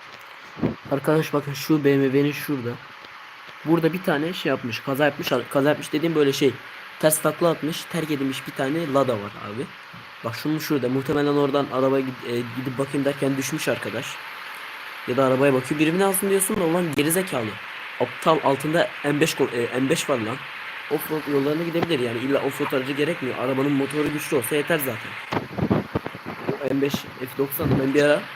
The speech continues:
e, çok eskiden test sürüşüne çıkmıştım. Stok üç yüzün üstünde görüyordu abi. Stok da bak, araba stok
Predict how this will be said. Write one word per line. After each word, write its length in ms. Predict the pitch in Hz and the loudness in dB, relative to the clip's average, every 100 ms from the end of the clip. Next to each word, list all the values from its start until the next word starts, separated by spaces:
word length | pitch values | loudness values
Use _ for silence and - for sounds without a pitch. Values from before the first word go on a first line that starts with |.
| - - | -12 -6
e, 40 | 117 113 107 | -2 -2 -2
çok 160 | 139 135 | -4 -4
eskiden 320 | - 117 139 - - - - - | -6 -6 -8 -10 -14 -16 -16 -6
test 160 | 160 - | -4 -2
sürüşüne 300 | 139 151 147 | -4 -2 -4
çıkmıştım. 420 | - 117 - 156 | -4 -8 -8 -2
Stok 260 | - - 185 170 | 2 4 4 2
üç 120 | 147 | -4
yüzün 160 | 143 156 | -2 -2
üstünde 300 | 147 139 135 | 0 0 2
görüyordu 300 | 131 117 101 | 2 0 -2
abi. 320 | 98 95 101 | -8 -12 -8
Stok 420 | - - 135 - | -4 4 4 4
da 160 | 120 113 | 0 0
bak, 200 | 117 - | -4 -2
araba 300 | 123 139 147 | 2 4 4
stok 280 | 143 135 | 4 2